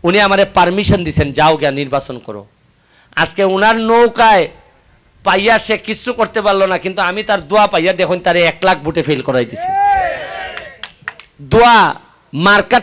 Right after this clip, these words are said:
থেকে যে কত বড় আপনারা প্রমাণ করছেন। মার্কা দিয়া কি তুই তো দোয়া যদি থাকে, আর মার্কা দিয়ে কি তুই তো দোয়া যদি না থাকে, এটা প্রমাণ করছেন এবার আপনারা।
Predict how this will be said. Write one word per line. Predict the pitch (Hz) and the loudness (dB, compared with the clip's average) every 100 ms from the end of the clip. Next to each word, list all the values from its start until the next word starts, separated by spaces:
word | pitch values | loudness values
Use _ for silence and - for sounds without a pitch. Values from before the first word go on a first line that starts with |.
| - | -2
থেকে | 233 233 | 0 2
যে | 214 - | 2 2
কত | 208 208 | 2 2
বড় | 185 208 208 170 - _ _ _ 170 | 2 4 4 4 0 _ _ _ -6
আপনারা | 165 160 180 | -4 0 0
প্রমাণ | 180 165 156 147 | 2 0 0 -2
করছেন। | 151 - 117 - _ _ _ _ _ _ _ _ _ | -4 -4 -10 -12 _ _ _ _ _ _ _ _ _
মার্কা | 160 214 220 269 | 0 0 2 2
দিয়া | 269 247 | 2 2
কি | 240 | 0
তুই | 262 | 0
তো | 262 | 2
দোয়া | 208 254 262 | 2 4 4
যদি | 233 233 | 2 0
থাকে, | 262 254 233 294 294 _ _ _ _ _ _ _ _ _ _ _ | 2 2 4 0 -2 _ _ _ _ _ _ _ _ _ _ _
আর | 165 220 | 0 2
মার্কা | 226 233 285 277 | 2 2 2 2
দিয়ে | 294 254 | 2 2
কি | 247 | 0
তুই | 277 | 0
তো | 226 247 | 0 0
দোয়া | 233 247 | 4 4
যদি | 214 208 240 | 4 2 2
না | 247 | 2
থাকে, | 240 208 240 302 - _ _ - - _ _ _ _ _ _ _ | 2 2 2 -2 -6 _ _ -16 -16 _ _ _ _ _ _ _
এটা | 165 196 | -2 0
প্রমাণ | 165 190 180 175 | 0 0 0 -2
করছেন | 180 190 170 | -4 -4 -6
এবার | 151 139 | -4 -6
আপনারা। | 123 123 113 | -6 -10 -12